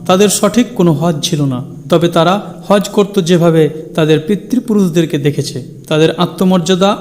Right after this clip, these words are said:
ও বংশগৌরব ব্যতীত কোনো সচ্চরিত্র ছিল না,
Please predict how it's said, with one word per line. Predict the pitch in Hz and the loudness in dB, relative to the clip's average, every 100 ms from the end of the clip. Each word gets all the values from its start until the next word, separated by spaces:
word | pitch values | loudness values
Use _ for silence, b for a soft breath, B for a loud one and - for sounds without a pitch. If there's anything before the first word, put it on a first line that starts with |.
| 190 | 2
ও | 165 | 2
বংশগৌরব | 170 180 175 208 185 185 | 4 0 0 0 0 0
ব্যতীত | 160 165 165 165 | 0 -2 0 -4
কোনো | 165 151 | -4 -2
সচ্চরিত্র | 139 185 175 - 170 - - | 0 -4 -4 -4 -4 -4 -4
ছিল | 139 139 | -2 -2
না, | 123 117 | -4 -6